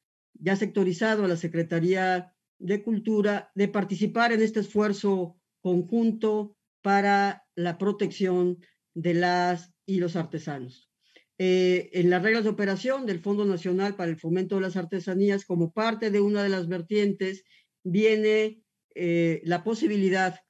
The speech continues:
de dar apoyo a aquellos talleres que soliciten la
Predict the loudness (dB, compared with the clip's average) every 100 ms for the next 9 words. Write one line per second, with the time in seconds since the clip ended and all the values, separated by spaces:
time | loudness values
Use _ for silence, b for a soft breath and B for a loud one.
0 | _ _ _ -16 -4 -2 0 2 2 2
1 | 0 0 2 0 -4 -12 -10 -4 2 2
2 | 2 0 0 0 -2 -4 -6 _ _ _
3 | 0 0 2 2 0 0 0 0 0 -2
4 | -4 _ _ _ -2 0 2 0 0 -4